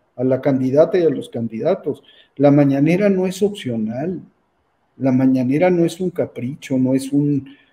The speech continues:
un estilo, un modo. La mañanera es una obligación,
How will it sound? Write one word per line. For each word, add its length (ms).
un 160
estilo, 680
un 280
modo. 500
La 140
mañanera 680
es 220
una 260
obligación, 1080